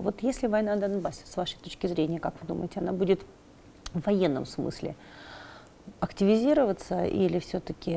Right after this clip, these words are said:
э, больше будут переходить вот в такой экономичный формат вот этой гибридной войны?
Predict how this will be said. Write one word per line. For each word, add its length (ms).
э, 160
больше 360
будут 260
переходить 460
вот 100
в 60
такой 280
экономичный 840
формат 280
вот 160
этой 220
гибридной 420
войны? 320